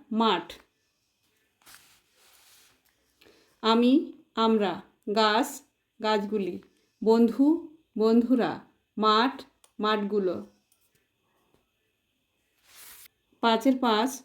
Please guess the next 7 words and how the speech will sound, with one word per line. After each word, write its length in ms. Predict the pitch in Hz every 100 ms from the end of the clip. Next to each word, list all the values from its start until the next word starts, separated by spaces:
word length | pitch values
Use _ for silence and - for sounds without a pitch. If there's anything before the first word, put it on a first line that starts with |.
| _
বাক্য 340 | 208 220 214 262
রচনা 340 | 254 254 262
করো। 540 | 262 233 208 277 - _ _ _ -
পাঁচের 300 | 214 226 247 247
পাঁচের 320 | 220 220 247 233 214
এক, 100 | 226 - _ 202
হঠাৎ। 420 | 226 220 220 226